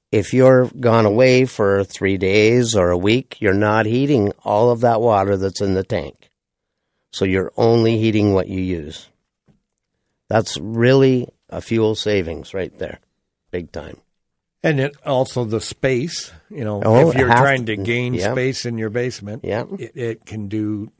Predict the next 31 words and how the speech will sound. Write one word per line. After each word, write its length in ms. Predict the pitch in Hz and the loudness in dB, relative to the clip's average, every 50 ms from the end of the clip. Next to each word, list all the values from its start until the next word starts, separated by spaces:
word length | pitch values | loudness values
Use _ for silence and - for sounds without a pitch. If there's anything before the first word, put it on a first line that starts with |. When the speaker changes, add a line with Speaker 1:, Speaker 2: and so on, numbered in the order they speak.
| _ - | _ -14
Speaker 2:
can 140 | - 107 104 | -12 -10 -8
really 240 | 104 104 104 104 92 | -8 -8 -8 -8 -8
help 260 | 98 101 98 - - | -8 -10 -10 -12 -12
that 120 | 104 - - | -12 -10 -10
Speaker 1:
It 100 | - - | -8 -8
Speaker 2:
way. 120 | - 107 | -8 -10
Speaker 1:
can 240 | - - 110 104 101 | -4 -2 -2 0 0
help. 260 | 104 113 113 107 - | 0 -2 -2 -4 -4
You 100 | 98 98 | -6 -4
don't 220 | 98 101 95 95 95 | -2 -2 -2 -2 0
have 220 | 98 95 98 90 | 0 -2 0 0
that 260 | 101 95 92 85 90 | 0 -2 -2 -2 -4
big 220 | 90 104 98 95 92 | -4 -4 -4 -2 -4
round 440 | 92 92 90 92 92 92 92 92 - | -4 -4 -2 -2 -2 -2 -4 -4 -6
tank 380 | 113 113 110 110 110 - - | -4 -4 -2 -2 -4 -4 -8
sitting, 480 | - - 110 98 90 90 87 85 85 - _ _ _ _ _ _ _ _ _ _ _ _ _ _ | -8 -6 -6 -4 -4 -6 -6 -8 -10 -12 _ _ _ _ _ _ _ _ _ _ _ _ _ _
you 80 | - 82 | -8 -6
know, 160 | 85 85 82 | -4 -4 -6
somewhere 520 | 80 - - 104 90 90 92 90 87 87 87 | -6 -4 -4 -4 -2 -2 -2 -4 -4 -4 -4
in 100 | 87 85 | -4 -6
a 60 | 82 | -8
closet 520 | - - 90 82 85 85 85 82 87 - | -8 -8 -6 -6 -6 -6 -6 -8 -10 -10
or 120 | 85 85 80 | -10 -10 -10
something. 480 | - 95 85 78 90 90 90 85 87 92 | -8 -8 -10 -10 -8 -8 -6 -6 -4 -4
You 100 | 92 90 | -4 -6
can, 440 | - - 95 90 87 85 85 87 - _ _ _ _ _ _ _ _ _ _ | -4 -4 -4 -2 -2 -4 -6 -8 -12 _ _ _ _ _ _ _ _ _ _
you, 280 | - 85 87 - - - - - _ _ _ _ _ - _ _ _ _ _ _ _ _ _ _ _ | -8 -6 -6 -8 -8 -12 -18 -20 _ _ _ _ _ -20 _ _ _ _ _ _ _ _ _ _ _
what, 240 | - 92 90 - _ | -10 -10 -10 -10 _
Peter, 260 | 98 101 90 85 90 85 | -12 -10 -10 -8 -8 -8
they'd 260 | 87 90 87 82 85 | -6 -8 -8 -8 -8
be 720 | 90 87 85 82 82 82 82 80 76 78 78 73 - - | -10 -10 -8 -10 -10 -12 -14 -14 -14 -16 -16 -18 -20 -20